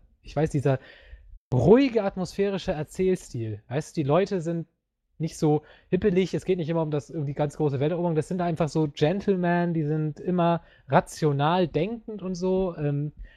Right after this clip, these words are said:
die ergeben sich ihrem Schicksal, wie jetzt zum Beispiel Charles Lee an seinem Ende oder, oder, ähm, Con-, Connors Vater ist halt immer ein total überlegter Mensch.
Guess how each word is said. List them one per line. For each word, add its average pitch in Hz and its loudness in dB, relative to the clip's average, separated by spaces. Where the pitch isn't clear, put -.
die 151 2
ergeben 165 4
sich 160 -4
ihrem 151 -2
Schicksal, 202 0
wie 165 -2
jetzt 151 -2
zum 135 -6
Beispiel 135 -2
Charles 120 -4
Lee 196 2
an 185 0
seinem 165 0
Ende 170 2
oder, 135 0
oder, 127 2
ähm, 123 -2
Con-, 139 -2
Connors 135 -2
Vater 156 0
ist 143 -2
halt 143 2
immer 139 0
ein 127 0
total 196 -2
überlegter 170 0
Mensch. 156 -4